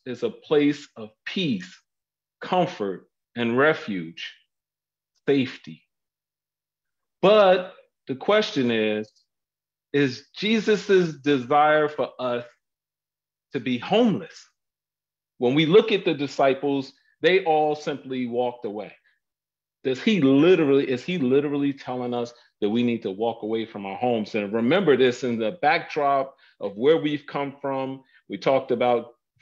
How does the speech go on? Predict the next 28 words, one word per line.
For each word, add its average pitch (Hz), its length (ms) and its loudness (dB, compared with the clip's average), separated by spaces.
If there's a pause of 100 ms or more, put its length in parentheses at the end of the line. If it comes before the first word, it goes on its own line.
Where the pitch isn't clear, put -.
(260)
the, 110 300 -2
that 117 220 -2
early 151 320 6
church, 139 500 -2 (360)
and 113 160 -6
some 160 240 -2
of 147 140 2
them 143 300 0
literally 123 520 0
sold 139 440 -6
their 143 140 -2
homes, 113 680 -8 (640)
and 113 180 -8
then 127 140 2
they 127 160 2
shared 147 800 0 (220)
to, 139 280 -8
with 120 320 -2
all 143 200 4
the 131 120 0
rest 135 480 2
that 110 180 -8
they 127 460 -2 (300)
would 135 180 2
not 131 320 -2
have 117 460 -6
any 131 240 -4
lack, 120 320 -4